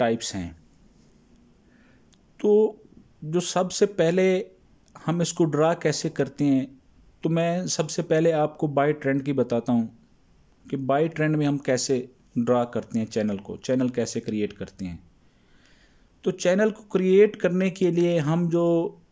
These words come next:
बेसिक चीज़ का सहारा लेते हैं वो ट्रेंड लाइन होती है। हमने यहाँ से ट्रेंड लाइन पकड़ी, बाय का ट्रेंड है, हमने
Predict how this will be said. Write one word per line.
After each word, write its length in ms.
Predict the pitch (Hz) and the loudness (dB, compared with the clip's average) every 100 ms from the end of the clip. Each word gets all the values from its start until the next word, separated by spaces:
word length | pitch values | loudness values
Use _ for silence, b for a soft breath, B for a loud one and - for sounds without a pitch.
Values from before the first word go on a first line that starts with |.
| _ | _
बेसिक 480 | 135 156 165 202 196 | -2 0 2 2 0
चीज़ 300 | - 170 180 | 0 -2 0
का 100 | 175 | -2
सहारा 440 | 156 143 135 151 170 | -2 -2 -2 2 2
लेते 320 | 151 135 151 | 2 0 0
हैं 100 | 147 | 0
वो 140 | 147 147 | 2 0
ट्रेंड 360 | 147 143 147 139 | 0 0 2 2
लाइन 260 | 127 123 | 2 4
होती 260 | 101 95 98 | 2 -2 -6
है। 140 | 90 82 - _ b b b b b b | -6 -12 -20 _ b b b b b b
हमने 200 | 160 185 | -2 0
यहाँ 340 | 190 170 156 175 | 0 0 0 0
से 140 | 180 | 0
ट्रेंड 340 | 180 - 170 175 | -2 -2 -2 0
लाइन 160 | 175 175 | 0 0
पकड़ी, 360 | - - 160 160 | -4 -4 0 0
बाय 320 | 139 151 165 | 0 2 2
का 160 | 160 160 | 0 -2
ट्रेंड 340 | 147 147 151 | 0 -2 0
है, 60 | 151 | 0
हमने 460 | 151 151 147 139 | 0 0 0 -2